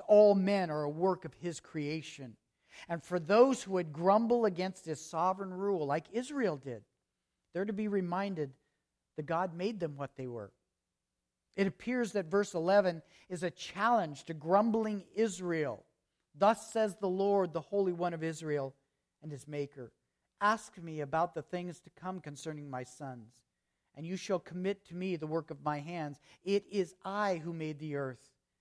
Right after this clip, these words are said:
I created man upon it. I stretched out the heavens with my hands, and I ordained all their hosts.'" This is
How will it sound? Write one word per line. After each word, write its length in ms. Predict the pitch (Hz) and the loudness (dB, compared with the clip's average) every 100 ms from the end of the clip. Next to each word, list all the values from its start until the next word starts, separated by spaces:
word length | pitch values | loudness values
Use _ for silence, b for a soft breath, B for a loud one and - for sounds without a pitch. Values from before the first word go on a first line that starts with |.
| _ - | _ 0
I 100 | 180 | 0
created 460 | - 190 180 185 | 0 0 0 0
man 320 | 180 190 220 | -2 0 0
upon 320 | 208 - 160 139 | 0 -2 -4 -4
it. 140 | 120 _ B B | -8 _ B B
I 80 | |
stretched 480 | 185 - 214 214 - | -2 2 4 4 4
out 220 | 214 202 | 4 4
the 80 | 196 | 4
heavens 360 | 170 214 208 160 | 2 2 2 -2
with 160 | 175 | -6
my 280 | 156 180 214 | 2 4 4
hands, 580 | 214 185 165 139 139 - _ _ _ _ - | 2 -6 -8 -8 -10 -18 _ _ _ _ -4
and 140 | 165 | 2
I 180 | 170 196 | 6 6
ordained 540 | 190 175 151 190 175 156 | 6 2 0 -2 -4 -2
all 380 | - 196 196 185 | 6 8 8 6
their 200 | 165 160 143 | 4 0 -2
hosts.'" 520 | 170 156 135 - - - _ _ _ _ _ _ _ _ _ _ - | -2 -2 -4 -10 -20 -20 _ _ _ _ _ _ _ _ _ _ 0
This 180 | 247 | 0
is 140 | 240 | 0